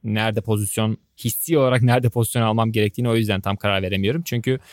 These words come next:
bunu protesto ettiğim anda ben aynen Onur'un az önce bahsettiği gibi bir tane Katarlı yetkili de çıkar der ki, "Kardeşim,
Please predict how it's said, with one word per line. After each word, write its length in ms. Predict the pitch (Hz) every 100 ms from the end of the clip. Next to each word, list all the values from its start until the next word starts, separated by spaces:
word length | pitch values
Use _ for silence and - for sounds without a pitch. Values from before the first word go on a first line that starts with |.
| - - -
bunu 160 | 113
protesto 480 | - 120 113 123 -
ettiğim 440 | 110 - 131 156 143
anda 300 | 107 98 104
ben 300 | 175 202 - _ _
aynen 320 | 160 156 139 127
Onur'un 420 | 120 117 117 113
az 180 | 110 110
önce 240 | 110 110
bahsettiği 440 | 113 - 117 110
gibi 140 | 101 139
bir 80 | 131
tane 240 | 117 110
Katarlı 540 | - 120 110 104 104 - 123
yetkili 320 | 117 - 101
de 60 |
çıkar 320 | 107 - 110 113
der 140 | 160
ki, 180 | - 127
"Kardeşim, 520 | 117 113 117 120